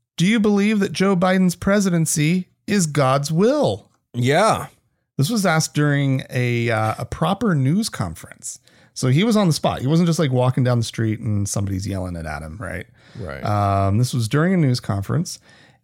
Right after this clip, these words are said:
Speaker 1: and he sort of, he sort of laughs and, um, and he goes, "Oh, I know where you're going with this." Um, okay, so I said in my speech before I took the gavel that, look, I'm a,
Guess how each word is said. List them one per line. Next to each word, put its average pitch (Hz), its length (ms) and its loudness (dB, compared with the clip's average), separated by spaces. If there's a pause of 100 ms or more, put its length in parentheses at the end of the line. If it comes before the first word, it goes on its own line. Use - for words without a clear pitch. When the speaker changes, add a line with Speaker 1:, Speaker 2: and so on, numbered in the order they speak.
Speaker 1:
and 143 600 2
he 160 220 0
sort 214 280 0
of, 170 360 2
he 170 100 0
sort 202 200 2
of 170 60 4
laughs 135 580 2
and, 117 320 0
um, 104 460 0 (580)
and 120 80 0
he 120 60 2
goes, 127 320 2
"Oh, 156 160 2
I 190 140 4
know 160 200 4
where 104 140 -2
you're 87 140 -4
going 78 360 -10
with - 200 -18
this." 82 460 -8 (600)
Um, 95 680 -4 (140)
okay, 156 320 0
so - 180 0
I 185 100 2
said 185 240 0
in 170 80 2
my 151 100 2
speech - 380 -4
before 123 220 -4
I 123 60 0
took - 240 -6
the 110 80 -6
gavel 98 560 -4 (400)
that, 117 560 0
look, 104 240 -2
I'm 151 260 2
a, 151 160 0